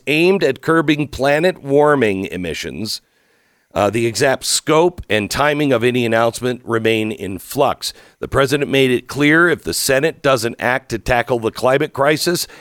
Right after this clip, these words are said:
and strengthen our domestic clean energy industry, he will.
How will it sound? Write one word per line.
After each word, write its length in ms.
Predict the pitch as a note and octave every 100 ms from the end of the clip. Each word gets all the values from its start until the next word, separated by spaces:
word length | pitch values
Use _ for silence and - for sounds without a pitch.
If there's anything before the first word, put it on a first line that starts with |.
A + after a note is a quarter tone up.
| -
and 280 | - A#2 G#2+
strengthen 640 | - - C#3+ E3 - F3 F3+
our 200 | F#2+ B2
domestic 520 | A2 B2 B2 C3+ C3+
clean 360 | - C3+ C#3+ C3+
energy 440 | C3 C#3+ B2 C3
industry, 560 | D3+ D#3+ - E3+ F3 C#3+ - _ _
he 640 | - - C3 C#3+ C#3+ C3+ A#2+ _ _ -
will. 680 | D#2 C3+ A#2 C#2 G1+ G1+